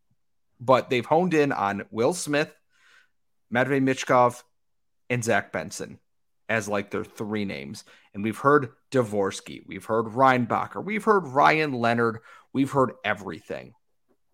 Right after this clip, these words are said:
I think those three names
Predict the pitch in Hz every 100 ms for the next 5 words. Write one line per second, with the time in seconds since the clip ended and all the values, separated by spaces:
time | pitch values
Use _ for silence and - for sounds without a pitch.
0 | _ _ _ _ _ _ 120 127 123 -
1 | 165 208 208 127 131 156 160 - 139 160
2 | 131 110 107 127 165 175